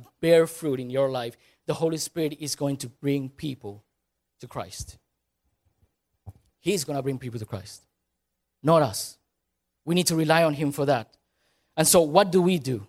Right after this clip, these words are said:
If the Holy Spirit is the one bringing people to Christ and not me, what do we do? What do we do in the context of hope?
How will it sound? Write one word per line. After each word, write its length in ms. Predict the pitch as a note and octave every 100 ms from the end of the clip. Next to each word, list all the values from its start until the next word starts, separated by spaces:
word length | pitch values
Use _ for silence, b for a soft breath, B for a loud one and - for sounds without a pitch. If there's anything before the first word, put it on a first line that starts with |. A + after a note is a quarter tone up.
| _ _ _ _ _ _ _ _
If 260 | G#3+ E3 D3
the 100 | F#3
Holy 280 | G#3+ A#3+
Spirit 320 | A#3 - A#3+ G#3
is 100 | F3+
the 100 | F#3
one 200 | G3+ G3
bringing 220 | G3+ F3+
people 220 | G3 F#3
to 100 | F3+
Christ 540 | F#3+ F3 C3 C3+ - _ _ _ _ _ _
and 160 | E3+ E3+
not 240 | G3 G3
me, 280 | E3+ C#3 C3 _ _ _ _
what 240 | E3+ F#3+ F#3
do 80 |
we 180 | G#3 B3
do? 180 | E3 B2+ - - _ _ _ _ _ _ _ _ - _ -
What 120 | C#3+
do 60 |
we 120 | D#3+ D#3+
do 300 | F#3+ B3+ G#3 _ _ _ _ _ -
in 60 |
the 80 | D#3+
context 340 | F#3 F3 F3
of 120 | E3+ -
hope? 280 | G3+ B3